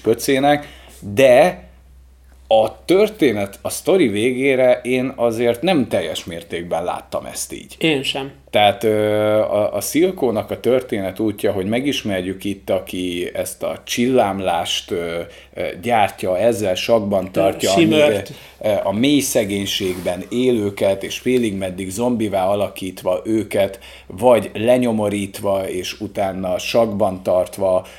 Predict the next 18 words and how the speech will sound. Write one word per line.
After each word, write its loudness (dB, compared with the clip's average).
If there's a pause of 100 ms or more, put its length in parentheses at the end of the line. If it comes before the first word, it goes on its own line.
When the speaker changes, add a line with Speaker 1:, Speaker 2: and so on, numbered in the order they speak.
Speaker 1:
hogy -6
a -2
szolgáivé 2
váljanak, -2
mint -10
egyfajta -4
drogfüggők. -6
Azért -6
van -2
itt -10
egy -8
ilyen, -2 (240)
egy -6
ilyen 0
vetülete -2
ennek -4
az -8
alvilágnak, 2